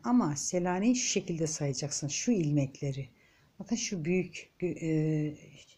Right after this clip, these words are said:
delikleri görünüyor. Şunları sayacaksın. Bir, iki, üç, dört, beş, altı. Altı tane olacak.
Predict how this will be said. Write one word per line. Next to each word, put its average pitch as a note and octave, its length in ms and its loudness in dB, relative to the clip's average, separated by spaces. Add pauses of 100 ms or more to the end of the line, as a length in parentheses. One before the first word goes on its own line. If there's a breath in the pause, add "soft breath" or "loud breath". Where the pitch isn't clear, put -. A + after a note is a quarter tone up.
(360)
delikleri F3 460 2
görünüyor. C3 420 -8 (640 soft breath)
Şunları G3 380 0
sayacaksın. D3 680 -2
Bir, F3 240 0
iki, D#3 420 -10
üç, E3+ 400 -6 (100)
dört, E3+ 460 -2
beş, F#3 400 -2
altı. D3 500 -6 (880 soft breath)
Altı F3 360 -4
tane D3 260 0
olacak. C#3 340 -8